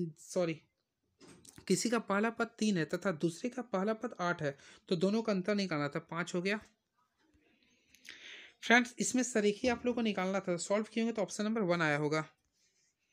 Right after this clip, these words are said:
देखिए ये आप लोग ट्रिपलेट यूज़ किए होंगे, मैं काफ़ी बताया था, तो ऑप्शन नंबर सात आया होगा, पच्चीस, बारह, सात।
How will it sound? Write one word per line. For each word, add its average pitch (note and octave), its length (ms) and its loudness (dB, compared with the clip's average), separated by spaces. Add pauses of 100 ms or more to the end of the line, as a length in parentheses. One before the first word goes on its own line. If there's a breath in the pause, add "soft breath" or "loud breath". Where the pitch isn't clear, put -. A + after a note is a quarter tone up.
(360 loud breath)
देखिए E3+ 360 4
ये F#3 120 0
आप G#3 160 0
लोग A#3+ 180 0
ट्रिपलेट A#3 400 0
यूज़ A3 160 -2
किए A3 140 -2
होंगे, A#3 180 0
मैं G#3+ 160 -6
काफ़ी F#3+ 260 -2
बताया G3+ 260 0
था, G3+ 100 -10
तो G3+ 120 -2
ऑप्शन G3+ 220 -4
नंबर G#3+ 160 -2
सात E3 280 -2
आया D3+ 120 4
होगा, D3+ 260 0 (760)
पच्चीस, F3 280 -2
बारह, F3 240 2
सात। D3 320 -4